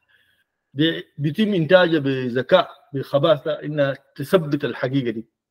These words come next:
أنا وأخونا ده تانوت قبل سنة أو سنتين مشينا متحف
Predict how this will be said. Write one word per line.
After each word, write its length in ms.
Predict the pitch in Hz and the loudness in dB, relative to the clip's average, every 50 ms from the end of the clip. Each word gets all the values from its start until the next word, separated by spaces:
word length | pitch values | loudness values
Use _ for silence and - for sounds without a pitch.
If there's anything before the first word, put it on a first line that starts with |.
| _ _ _ _ _ _ _ _ _ _ _ _ _ _ _ _ _ _ _ - | _ _ _ _ _ _ _ _ _ _ _ _ _ _ _ _ _ _ _ 0
أنا 380 | 151 170 170 160 156 160 151 135 | 2 2 4 2 0 -4 -6 -8
وأخونا 440 | 123 127 - - 160 156 151 143 | -8 -8 -6 -2 -2 0 2 2
ده 220 | 139 151 165 180 - - - - - - - - - - | 2 2 0 0 -2 -6 -10 -12 -14 -16 -16 -16 -12 -10
تانوت 420 | 131 120 127 151 180 185 226 135 | -8 -4 -2 -2 -2 -2 0 0
قبل 180 | 143 131 127 127 | 0 0 0 -2
سنة 240 | - 165 147 156 170 | -2 0 0 0 -2
أو 240 | 170 - 143 143 135 | -4 -6 -6 -6 -6
سنتين 600 | - 139 127 127 117 - 175 196 220 254 - - _ - | -6 -6 -6 -2 0 2 2 2 0 -2 -6 -12 _ -8
مشينا 600 | 139 131 131 131 165 170 170 165 175 185 180 - | -6 -4 0 2 2 2 2 2 -2 -2 -4 -6
متحف 560 | 156 165 165 160 - - 190 202 190 - - | -6 -8 -8 -6 -2 0 -2 -2 -2 -6 -18